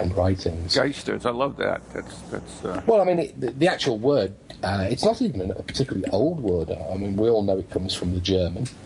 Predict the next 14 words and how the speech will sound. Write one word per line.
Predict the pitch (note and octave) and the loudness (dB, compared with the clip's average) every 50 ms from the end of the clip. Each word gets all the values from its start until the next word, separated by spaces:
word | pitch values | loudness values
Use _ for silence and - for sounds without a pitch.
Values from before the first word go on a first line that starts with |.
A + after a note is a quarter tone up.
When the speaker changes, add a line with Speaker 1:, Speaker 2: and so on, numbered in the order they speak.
| - | -6
Speaker 1:
uh, | - F#2 F2+ F2+ F2+ | -2 0 2 2 2
Speaker 2:
Mean | F2 - - - | 2 0 0 -2
Speaker 1:
because | - - - - | -2 0 0 0
it's | - - - | 0 0 2
Speaker 2:
noisy. | A2 | 2
Speaker 1:
mentioned | G#2+ A2 G#2 - - F#2+ F#2 - | 2 2 2 -2 -4 0 2 2
so | - G#2 F#2+ | 4 4 2
many | F#2 F2+ G2 | 0 -4 -2
times, | - G2 E2+ E2+ | -2 0 0 2
meaning | G2 G2 G#2+ G2+ F#2+ F#2 F#2+ | 2 2 2 2 2 0 2
Speaker 2:
Yeah. | F#2+ | 2
Speaker 1:
literally | G#2+ G#2+ - - - F#2 F#2 F#2 - | 2 2 2 -2 -2 -2 -2 0 0
noisy | G#2+ G#2 G#2 G2+ F#2 G2 F#2 | 2 2 2 2 2 0 0
ghost | F2 F#2 F2 F2+ F#2 - - - | 2 0 0 2 0 -2 -4 -4